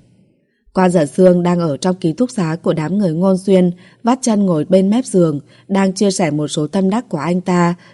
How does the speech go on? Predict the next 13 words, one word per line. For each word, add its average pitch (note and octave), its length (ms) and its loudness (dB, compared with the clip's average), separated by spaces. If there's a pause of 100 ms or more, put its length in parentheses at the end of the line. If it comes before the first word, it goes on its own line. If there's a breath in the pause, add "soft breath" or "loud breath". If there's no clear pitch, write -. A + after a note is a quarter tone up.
trong F3+ 340 0
trận D3 200 -2
tập E3 180 -6
huấn D#3+ 320 -6
về E3+ 160 -2
bắn D3+ 200 -6
xa F#3 280 -2
cho F3+ 140 -4
đám E3 280 -4
Ngôn F#3+ 160 0
Xuyên. F3+ 380 2 (720)
Tuần F3+ 160 4
trước, G#3 280 0